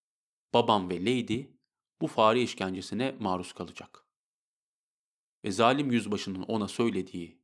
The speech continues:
bu şey onun için bir emre dönüşüyor. Bu emir şu: "Üç nokta seksen kronu Teğmen A'ya ödemelisin." Yani peş peşe yaşanan bu iki olay,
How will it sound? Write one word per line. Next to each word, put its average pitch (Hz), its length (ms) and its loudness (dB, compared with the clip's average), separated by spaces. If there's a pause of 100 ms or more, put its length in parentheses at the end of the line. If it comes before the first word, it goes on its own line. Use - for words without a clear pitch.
(140)
bu 143 100 0
şey - 420 -4 (300)
onun 127 200 0
için 131 420 -6
bir 131 220 -4 (160)
emre 98 460 -2 (180)
dönüşüyor. - 400 -12 (1040)
Bu 117 100 4
emir 92 220 0
şu: 131 460 -2 (800)
"Üç - 280 -4
nokta 95 260 -8
seksen 127 520 -2
kronu 127 520 0 (380)
Teğmen 104 360 2
A'ya 117 440 0
ödemelisin." 95 560 -6 (1080)
Yani 139 340 0
peş - 260 -2
peşe 175 240 -2
yaşanan 95 540 -6
bu - 80 -8
iki - 260 -6
olay, 90 300 -4